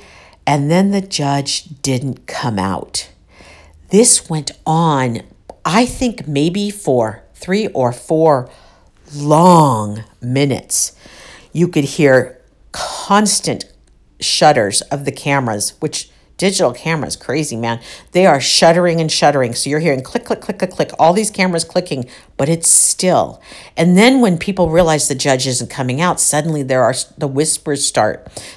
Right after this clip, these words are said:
There's, the whispers never got too loud, but there, there was this kind of hush of whispers and camera shutters clicking. And, um, and it, and then we finally began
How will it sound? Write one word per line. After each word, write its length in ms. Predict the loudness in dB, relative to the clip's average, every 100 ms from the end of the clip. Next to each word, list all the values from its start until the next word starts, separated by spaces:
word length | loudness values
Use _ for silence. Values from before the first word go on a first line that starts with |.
| -4
There's, 320 | -2 -2 -4
the 180 | 2 2
whispers 460 | 2 -2 -2 -2
never 220 | 0 -2 2
got 300 | 2 2 0
too 240 | -2 0
loud, 540 | 4 6 6 4 0 -12 -20 -14 -6
but 140 | -2
there, 200 | 2 2
there 220 | 2 -2 -2
was 420 | 2 2 2 0
this 140 | -2
kind 260 | -2 -4 -2
of 180 | -4 -8 _ _ _ _
hush 420 | -10 -4 -2 0
of 160 | -2 0
whispers 580 | 0 0 -4 -4 -6 -6 -6
and 160 | -8
camera 400 | -8 -8 -6 -4
shutters 360 | -2 -2 -2 -4
clicking. 560 | -6 -6 -4 -6 -10 -14 -20 -20 -20 -20 -20 -20 _ -4
And, 420 | 2 2 2 -4 -12 -6
um, 440 | -2 0 -2 -10 _ _ _ _ _ _ _ _ -20 _ _
and 100 | 2
it, 180 | 2 2 0
and 160 | 4
then 160 | 6 4
we 140 | 2
finally 500 | 2 2 2 2 2
began 760 | 0 -2 -2 -2 0 0 -4